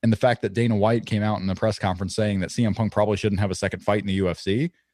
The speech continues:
tells me that he wasn't that big of a draw to them either. They did not feel that the metrics justified having C M Punk back.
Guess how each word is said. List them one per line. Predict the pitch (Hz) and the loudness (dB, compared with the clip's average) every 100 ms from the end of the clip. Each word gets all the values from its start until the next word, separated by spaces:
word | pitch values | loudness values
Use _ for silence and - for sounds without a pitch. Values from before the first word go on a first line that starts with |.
| _ | _
tells | 147 151 | 2 4
me | 147 147 | 2 4
that | 147 135 | 4 4
he | 139 | 2
wasn't | 156 156 156 | 4 4 2
that | 160 160 | 0 0
big | 147 160 | 2 0
of | |
a | 151 | 0
draw | 131 147 | 2 2
to | 151 | 2
them | 139 165 165 | 2 0 0
either. | 196 90 | 0 0
They | 82 | 0
did | 87 107 | -2 -2
not | 117 127 - | 2 0 0
feel | 120 127 123 | 0 0 2
that | 117 | 0
the | 110 | 0
metrics | 117 117 131 - - - - _ _ _ | -2 -2 -2 -6 -10 -16 -20 _ _ _
justified | 95 127 123 131 117 127 127 | 0 2 2 0 2 4 4
having | 110 120 113 | 2 0 -2
C | 101 131 | -4 -4
M | 107 | -2
Punk | 127 113 | -4 -2
back. | 120 - - - | -2 -2 -6 -12